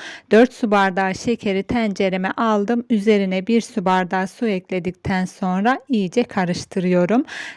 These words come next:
Daha sonra şerbetimi kaynatmak için ocağıma götürüyorum.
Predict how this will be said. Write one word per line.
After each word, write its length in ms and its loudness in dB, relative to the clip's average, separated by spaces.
Daha 200 4
sonra 340 -2
şerbetimi 560 -2
kaynatmak 680 -2
için 220 -2
ocağıma 480 2
götürüyorum. 720 0